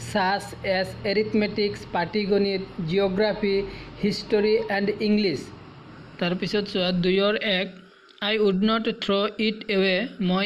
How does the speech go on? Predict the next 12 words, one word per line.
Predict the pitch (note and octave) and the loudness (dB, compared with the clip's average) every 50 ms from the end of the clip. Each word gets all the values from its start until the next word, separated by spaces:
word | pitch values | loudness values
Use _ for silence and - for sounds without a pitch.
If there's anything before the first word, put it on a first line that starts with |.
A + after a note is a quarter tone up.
| F#3+ G3 | 2 2
ইয়াক | G3 G3 G3 F#3+ F#3 F3 F3 | 2 2 2 0 2 2 2
দলিয়াই | F3 F3 F3+ F3+ F#3 F#3 F#3+ F#3+ | 2 4 4 2 2 2 2 0
দিব | F3+ F3 F3+ F3 E3+ F3 F3+ F#3 F#3 F3+ | 0 0 0 0 2 2 2 2 4 2
নোৱাৰোঁ। | F3 E3 E3 E3 E3+ E3+ F3+ F3 E3 F3+ A#3 - - - - - - - - - - - - - - - - _ _ - - _ _ _ _ _ _ - | 2 2 2 0 0 0 2 2 2 0 -2 -4 -12 -20 -20 -20 -20 -20 -20 -20 -20 -20 -20 -20 -20 -20 -20 _ _ -20 -20 _ _ _ _ _ _ -8
হু | - G3 G#3+ A#3 B3 A#3+ | -2 2 2 4 4 2
ছেজ | A#3+ - - G#3 G#3 A3 G#3 F3+ E3+ D#3+ | 0 0 0 2 2 2 2 2 2 2
দিছ | F#3+ G#3 G#3 - - - | 2 2 0 0 -2 -2
ৱৰ্ড, | D4+ G#3+ F#3 F#3+ G3+ G3 - - | -2 0 0 0 -2 -4 -8 -8
কোনে | - - G#3 G#3 G#3 G#3+ A3+ A#3 C4+ A#3+ G#3+ | -2 0 2 2 2 2 0 0 0 0 0
এই | G3+ G#3 - | 0 0 0
উক্তিটো | A#3+ G3+ - - - - G3+ F#3 - G#3+ G#3 | 0 -2 -2 -2 -4 -4 -4 -2 0 0 0
ব্যক্ত | G3 E3+ E3+ E3+ D3 D3+ - - | 2 2 0 0 -2 -4 -6 -4